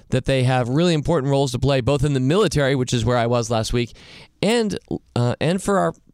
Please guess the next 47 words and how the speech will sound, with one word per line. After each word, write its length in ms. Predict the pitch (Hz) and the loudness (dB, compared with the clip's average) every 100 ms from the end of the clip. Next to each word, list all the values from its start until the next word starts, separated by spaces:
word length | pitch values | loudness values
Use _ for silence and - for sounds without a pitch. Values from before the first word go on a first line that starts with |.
| _ | _
law 220 | 131 185 | -2 0
enforcement 440 | 170 127 117 107 | 0 0 -2 -2
officers. 540 | 104 101 - 104 101 - - - - | -2 -2 -4 -4 -4 -6 -18 -20 -8
At 120 | - | -4
the 100 | 127 | -2
same 240 | 143 170 165 | 0 0 0
time, 320 | 170 196 214 - - - | 0 0 -2 -6 -18 -4
I 100 | 127 | -2
recognize 640 | 139 - 135 131 127 127 | 0 -2 -2 0 0 0
that 160 | 127 - | -2 0
lots 380 | 160 165 160 | 0 0 0
of 120 | 151 123 | -2 -2
horrendous 560 | - 156 151 156 147 | -4 -2 0 0 -2
things 380 | - 143 143 - - - - _ | 0 0 -2 -6 -12 -20 -20 _
have 180 | - 123 | -4 0
happened 380 | 135 147 180 175 | 2 2 0 0
because 220 | 165 175 | 0 -2
of 120 | 165 | -2
guns. 320 | 151 175 180 151 | -2 0 0 0
We're 120 | 131 | -2
seeing 240 | - 143 | 0 -2
it 100 | 123 | 0
every 180 | 117 113 | -2 -2
day 540 | 104 160 156 151 147 - | 0 0 2 0 -4 -8
in 140 | - 110 | -6 -4
this 120 | 107 | -4
country. 480 | - 165 170 156 135 - - | -4 -2 0 -2 -2 -10 -10
We 120 | - 123 | -2 0
know 320 | 123 123 117 - - | 2 0 -2 -8 -4
there, 160 | 120 | -4
you'll 200 | - 120 | 0 0
hear 180 | 117 135 | 2 0
stats 440 | 120 131 127 - | 0 -2 -2 -2
like 380 | 131 120 - - - | -2 -2 -6 -20 -6
a 100 | 117 | -4
gun 280 | 104 131 139 | -2 0 0
in 140 | 131 | 0
a 40 | 123 | 0
house 280 | 131 135 | 0 -2
is 140 | 117 - | -2 -2
eighty 220 | 135 143 143 | 0 0 0
times 300 | 151 143 127 | 0 0 -2
more 180 | 123 | -2
likely 320 | 120 117 - 123 | 0 -2 -2 -4
to 80 | |
be 100 | 113 | -2
used 380 | 113 123 127 117 | 0 0 0 -2